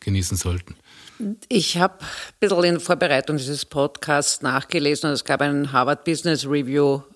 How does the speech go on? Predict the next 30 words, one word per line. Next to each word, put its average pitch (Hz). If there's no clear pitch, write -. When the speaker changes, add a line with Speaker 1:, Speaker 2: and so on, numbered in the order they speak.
Speaker 2:
Artikel 151
zu, 143
zu -
Political 135
Correctness. 147
Und 127
da 135
war 139
meines 143
Erachtens 120
eine 135
gute 156
Definition 135
drinnen, 139
nämlich 135
dass 135
es 151
ein, 135
dass -
Political 156
Correctness 131
ein 123
double-edged 135
sword, 127
also -
ein 127
zweischneidiges 120
Schwert -
ist. -
Weil 120